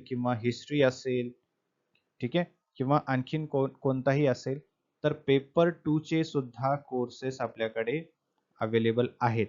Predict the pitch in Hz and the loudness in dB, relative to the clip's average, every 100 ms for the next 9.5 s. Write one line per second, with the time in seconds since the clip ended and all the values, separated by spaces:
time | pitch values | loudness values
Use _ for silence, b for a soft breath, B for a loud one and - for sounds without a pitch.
0 | - 117 117 127 131 131 131 135 135 131 | 2 2 4 2 2 2 2 4 4 2
1 | 131 131 127 151 165 _ _ - 113 147 | 2 0 0 -4 -4 _ _ -6 4 4
2 | 170 147 139 131 127 123 - 131 147 _ | 6 2 2 2 2 0 -2 -6 -6 _
3 | _ - 113 117 - 156 127 117 - 131 | _ -6 -2 0 0 -2 -2 -2 -2 -6
4 | - 127 113 113 - 127 _ - 123 131 | -2 2 2 2 -2 -8 _ 0 2 2
5 | 127 117 117 113 110 110 156 - _ _ | 0 -2 -4 -6 -4 -2 -2 -4 _ _
6 | _ - 131 160 - 156 - 127 - 135 | _ 2 4 4 2 -2 0 -2 0 2
7 | 131 135 127 120 120 117 123 180 _ _ | 2 0 2 0 0 -2 -4 -8 _ _
8 | _ _ _ _ _ _ _ _ _ - | _ _ _ _ _ _ _ _ _ 2
9 | 170 190 160 120 | 4 4 2 -2